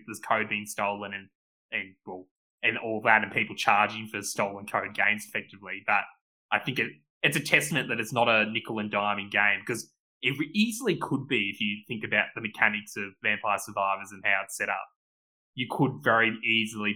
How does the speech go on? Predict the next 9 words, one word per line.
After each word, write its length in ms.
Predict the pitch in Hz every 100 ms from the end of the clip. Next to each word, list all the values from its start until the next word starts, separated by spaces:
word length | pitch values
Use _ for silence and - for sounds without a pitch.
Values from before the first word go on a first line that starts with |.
| -
put 140 | 104
in, 260 | 101 98 95 _ _ _ -
uh, 40 | 113 - 123
like, 160 | 98 -
payable 480 | 113 107 104 104
cosmetics 880 | 98 110 101 110 101 101 101 98 -
or, 300 | 104 98 98 - _ _ 113
oh, 300 | 117 101 90 - _ -
pay, 420 | 135 156 117 90